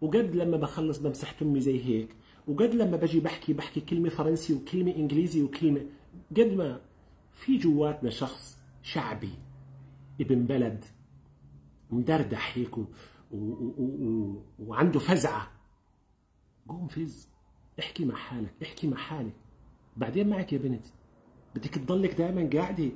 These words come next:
تشتكي من جوزك وتقرفي الناس من كثر حكيك الفاضي؟ خالص يا ستي، جوزك أسوأ واحد في الدنيا. وبعدين يا أختي، إن شاء الله بدك تذبحي حالك وتموتي حالك. قومي فزي قبل ما يصير معك سكري وضغط، والله ما حدا بنفعك. قومي فزي اعبدي ربك وصلي له.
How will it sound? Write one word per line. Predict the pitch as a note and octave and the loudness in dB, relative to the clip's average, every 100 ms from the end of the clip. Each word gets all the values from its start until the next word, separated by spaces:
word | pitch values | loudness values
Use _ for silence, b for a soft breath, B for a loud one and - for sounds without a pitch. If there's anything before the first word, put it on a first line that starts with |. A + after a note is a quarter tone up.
| - | -6
تشتكي | - - E3+ F#3 | -8 -4 0 2
من | D#3+ | 4
جوزك | A#2 C#3 D#3+ D#3 - | 4 2 2 0 0
وتقرفي | B2+ A#2+ F3+ F3+ D#3+ | -2 2 2 4 6
الناس | C#3+ D#3+ D#3 | 6 4 2
من | C3 | 0
كثر | D#3 D3 | 0 -2
حكيك | - D#3 D3 C3 | -2 -2 -2 -2
الفاضي؟ | A#2+ C#3+ D3 E3 G#3 - - - - | 0 0 0 0 -4 -10 -20 -20 0
خالص | D#3+ E3 D3 - | 2 4 2 -2
يا | |
ستي، | - C3+ - - - A#2+ | -2 -4 -6 -16 -6 4
جوزك | D#3+ F3 D3+ D3 | 6 6 2 0
أسوأ | D3 C3 C#3+ | -2 -2 0
واحد | C#3 C3+ - | 0 -2 -4
في | |
الدنيا. | A#2+ G#2 A2 G#2+ - - - | -4 0 0 0 -4 -16 0
وبعدين | C#3 C3 E3 D#3 | 2 4 4 4
يا | |
أختي، | B2+ - B2 - - - - - - - | 2 -4 -12 -12 -20 -20 -20 -20 -20 -20
إن | - | -4
شاء | C#3+ | 0
الله | F3 | 2
بدك | D#3+ - | 2 0
تذبحي | E3+ D3+ D3+ - | 0 0 -2 -2
حالك | E3+ D#3+ - | 0 0 0
وتموتي | C3 D3 C#3+ - | 2 2 2 0
حالك. | - C3 A2+ A2 - - - - - D#3+ | -2 -2 -2 -4 -12 -20 -20 -20 -4 4
قومي | D4+ D#4+ | 8 8
فزي | D4 B3 G#3 A3 | 8 6 6 6
قبل | G#3+ G#3 | 8 6
ما | |
يصير | G3 - G3 | 4 2 2
معك | F#3+ F#3 | 2 2
سكري | - G#3+ F#3+ E3+ | -2 -2 2 4
وضغط، | E3+ F#3 F#3 | 4 2 2
والله | F#3 F3+ | 4 4
ما | E3+ | 2
حدا | F#3+ F3 | 2 4
بنفعك. | G3+ A3 F3 A#2+ - - - - - - - - | 6 4 2 -2 -6 -14 -18 -20 -20 -20 -20 4
قومي | C#3+ F#3 | 6 8
فزي | F3+ A3+ F3+ F#3 | 6 2 2 -2
اعبدي | D#3+ D#3+ D3 | 0 2 2
ربك | F3 D#3+ C#3+ | 2 -2 -2
وصلي | B2 C3+ C#3 F#3+ | -2 2 2 2
له. | C3+ | 0